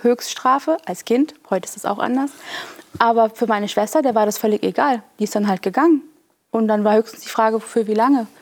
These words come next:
oder noch länger. Also da, da, da ging, gab's einfach andere Spielregeln plötzlich.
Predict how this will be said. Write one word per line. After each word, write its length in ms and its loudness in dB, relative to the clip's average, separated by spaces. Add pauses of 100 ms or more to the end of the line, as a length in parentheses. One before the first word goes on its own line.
(140)
oder 260 2
noch 220 2
länger. 340 2 (300)
Also 280 2 (240)
da, 160 4 (160)
da, 160 2 (240)
da 280 0
ging, 320 0
gab's 300 0
einfach 260 -2
andere 260 2
Spielregeln 560 2
plötzlich. 520 -2